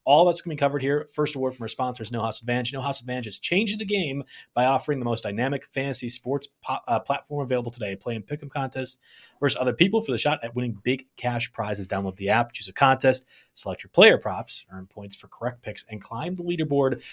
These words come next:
for your shot at hundreds of thousands of dollars every week. You can also test your skills versus the house and twenty times your money if you hit all of your picks. Bet up to five player props, over-unders, or individual player matchups across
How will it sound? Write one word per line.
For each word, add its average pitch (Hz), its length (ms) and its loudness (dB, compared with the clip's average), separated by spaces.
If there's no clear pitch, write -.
for 135 160 2
your 131 100 8
shot 123 340 4
at - 80 -14
hundreds 156 340 -4
of 143 60 -4
thousands 123 300 0
of 120 60 -8
dollars 104 340 -2
every 113 160 -4
week. 101 200 -6
You - 60 -20
can 156 80 -4
also - 140 -4
test 123 220 -2
your 113 40 -14
skills 156 440 0
versus - 180 -8
the - 60 -12
house 120 280 0
and 117 180 -4
twenty 165 580 -8
times 156 460 -2
your 151 120 6
money 156 340 10
if 123 100 2
you 120 100 4
hit 135 200 4
all 139 260 4
of 143 120 0
your 147 100 0
picks. - 300 0
Bet 127 160 -2
up 127 220 -4
to 107 180 -16
five 151 340 0
player 143 200 -2
props, 135 380 -8
over-unders, 120 520 -2
or 160 280 8
individual 170 440 2
player 156 220 0
matchups 135 300 -6
across 113 260 -2